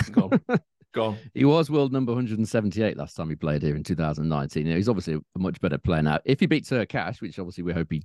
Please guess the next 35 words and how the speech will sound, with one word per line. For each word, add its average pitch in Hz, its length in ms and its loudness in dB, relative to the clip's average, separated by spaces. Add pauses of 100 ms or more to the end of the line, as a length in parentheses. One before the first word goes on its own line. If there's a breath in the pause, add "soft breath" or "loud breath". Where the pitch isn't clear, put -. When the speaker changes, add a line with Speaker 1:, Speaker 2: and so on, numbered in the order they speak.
(140)
Speaker 2:
he 82 160 0
doesn't, 87 340 4
he'll 98 100 4
be 107 80 2
top - 240 -2
fifty, - 360 -2 (400)
I 80 80 2
would 71 140 -2
think, 90 300 -2 (480)
when, 82 180 0
by 76 140 0
the 78 80 2
time 78 200 0
the 78 60 2
rankings 78 380 -2
come 80 200 -2
out 71 180 -2 (160)
next - 460 -2
week. 98 440 4
So 113 380 4 (800 soft breath)
certainly, 143 500 2
obviously, 127 320 -4
massive 131 380 -6
motivation 95 560 -4
for 87 100 -2
him. 92 300 6
I 139 100 2
think 180 200 4
he's 131 120 2
gonna 131 220 4
get 120 120 2
nervous, 107 380 4
though. 85 220 0 (100)
He's, 98 240 -4
he's, 101 380 0